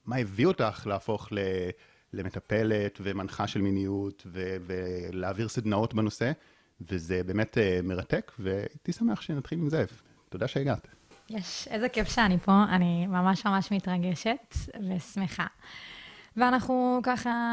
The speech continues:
Speaker 2: נתחיל מהסיבה הברורה. אני עד, אה, גיל עשרים ושלוש לא גמרתי בחיי, ותמיד אמרתי לעצמי, "בואנה, כאילו, מה זה, איך זה הגיוני שכולם השתתפו במסיבה,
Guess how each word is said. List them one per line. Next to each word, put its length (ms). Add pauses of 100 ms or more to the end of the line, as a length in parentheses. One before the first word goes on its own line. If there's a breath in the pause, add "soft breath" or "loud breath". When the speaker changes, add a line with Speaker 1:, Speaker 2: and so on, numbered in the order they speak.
(220)
Speaker 2:
נתחיל 380
מהסיבה 840 (140)
הברורה. 320 (200)
אני 560
עד, 320
אה, 300
גיל 160
עשרים 220
ושלוש 400
לא 120
גמרתי 400
בחיי, 640 (260)
ותמיד 540
אמרתי 380
לעצמי, 460
"בואנה, 440
כאילו, 360 (280)
מה 240
זה, 80
איך 140
זה 80
הגיוני 440 (320 loud breath)
שכולם 420
השתתפו 300
במסיבה, 580